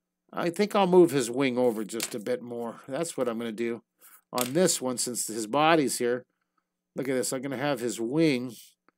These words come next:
coming back. There we go. That makes more sense. You see that?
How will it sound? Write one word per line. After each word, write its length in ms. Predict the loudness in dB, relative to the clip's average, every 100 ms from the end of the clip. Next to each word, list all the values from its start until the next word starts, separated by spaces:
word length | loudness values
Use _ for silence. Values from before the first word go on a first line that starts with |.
| _ _ _ -10
coming 260 | -6 -4 -2
back. 300 | -2 -2 2
There 320 | 6 8 6
we 120 | 4
go. 340 | 0 -2 -4 -4
That 300 | 2 2 2
makes 360 | 2 0 0 -6
more 220 | -2 -2
sense. 600 | -2 -2 -4 -6 -8 -8 _ _ _ _ _ _ _ _ _ _ _ _
You 80 | -10
see 260 | -6 -4
that? 340 | -2 -2 -4